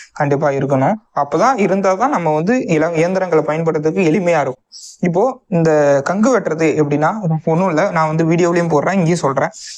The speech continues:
எப்படின்னா, இப்போ இந்த, இந்த பயிர் இருக்குன்னா, இந்த பயிரினுடைய, இந்த பயிர் இருக்குன்னா, அந்த பயிரினுடைய வேர், இந்த வேரை அந்த ஸ்-, டிஸ்க் ஃப்ளோ, டிராக்டர்ல அட்டாச்மெண்ட்ல டிஸ்க் ஃப்ளோ இருக்கும், அதை வச்சு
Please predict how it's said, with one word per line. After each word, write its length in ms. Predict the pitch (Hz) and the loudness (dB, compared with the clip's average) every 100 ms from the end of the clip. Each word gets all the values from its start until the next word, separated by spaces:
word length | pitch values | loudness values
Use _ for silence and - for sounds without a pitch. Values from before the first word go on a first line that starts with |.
| - | -2
எப்படின்னா, 380 | 156 156 139 202 - _ _ _ | 0 0 0 -2 -6 _ _ _
இப்போ 400 | - 147 147 - _ _ - | -4 0 0 -2 _ _ -2
இந்த, 400 | 151 143 135 139 | 2 2 2 2
இந்த 200 | 160 143 | 0 0
பயிர் 300 | 151 196 190 | 0 0 0
இருக்குன்னா, 380 | 143 127 135 156 | 0 0 -2 0
இந்த 160 | 151 139 147 | 0 0 -2
பயிரினுடைய, 720 | 170 208 185 139 131 156 160 | 0 0 0 2 2 0 0
இந்த 100 | 156 | 0
பயிர் 320 | 151 156 185 | 0 0 0
இருக்குன்னா, 200 | 175 170 | 0 0
அந்த 200 | 156 165 156 | -2 -2 -2
பயிரினுடைய 560 | 151 196 185 147 156 | 0 2 0 0 0
வேர், 320 | 139 165 156 - - _ _ - | 0 0 -2 -6 -20 _ _ -4
இந்த 160 | 139 | -2
வேரை 500 | 135 165 190 156 202 - _ _ - | 0 0 2 0 -2 -8 _ _ -2
அந்த 480 | 139 135 131 131 127 139 | 2 2 2 0 0 -2
ஸ்-, 460 | - - - - | -4 -6 -10 -2
டிஸ்க் 360 | 170 214 - 247 | 0 0 -2 -2
ஃப்ளோ, 280 | 208 151 - _ _ _ _ 277 262 _ _ _ _ _ - 165 | 0 0 -4 _ _ _ _ -20 -20 _ _ _ _ _ -4 -2
டிராக்டர்ல 320 | 185 233 160 | 0 -2 -2
அட்டாச்மெண்ட்ல 760 | 156 175 175 180 147 131 202 254 - 160 | 0 -2 0 -2 0 0 0 -2 -2 0
டிஸ்க் 340 | 165 - 240 | 0 0 -2
ஃப்ளோ 200 | 202 151 | 0 0
இருக்கும், 280 | 135 139 _ _ | -2 -6 _ _
அதை 280 | - 147 165 | -2 0 0
வச்சு 460 | 151 151 156 170 | -2 -2 0 0